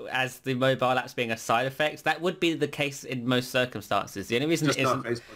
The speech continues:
Speaker 2: yeah.
Speaker 1: Yeah, 'cause Facebook didn't use the universal platform. They used, uh, O S Meta, or whatever it is they call it, their own technology. So they ported the Android app, and, or, sorry, I O S app.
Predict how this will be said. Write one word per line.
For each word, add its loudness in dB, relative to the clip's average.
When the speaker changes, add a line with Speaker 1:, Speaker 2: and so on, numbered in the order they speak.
Speaker 2:
yeah. -4
Speaker 1:
Yeah, 2
'cause -4
Facebook -2
didn't -2
use 0
the -2
universal 0
platform. -6
They 2
used, 0
uh, 2
O 2
S -2
Meta, 0
or 2
whatever 0
it 0
is -6
they 0
call 2
it, 0
their 2
own 0
technology. -2
So 2
they 0
ported 0
the 2
Android -2
app, -2
and, -8
or, 2
sorry, 0
I 2
O -2
S -4
app. -4